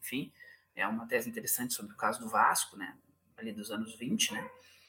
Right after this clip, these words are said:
Sobre Porto Alegre, aqui a gente tem o trabalho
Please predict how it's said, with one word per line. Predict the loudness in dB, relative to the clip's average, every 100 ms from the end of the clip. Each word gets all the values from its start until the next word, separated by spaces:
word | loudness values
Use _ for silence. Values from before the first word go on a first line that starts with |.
| _ _ -20 -2
Sobre | 10 10 10
Porto | 12 12 12 12
Alegre, | 12 12 12 8
aqui | 6 2
a |
gente | 4 2
tem | 2 2 2
o |
trabalho | 4 8 8 8 4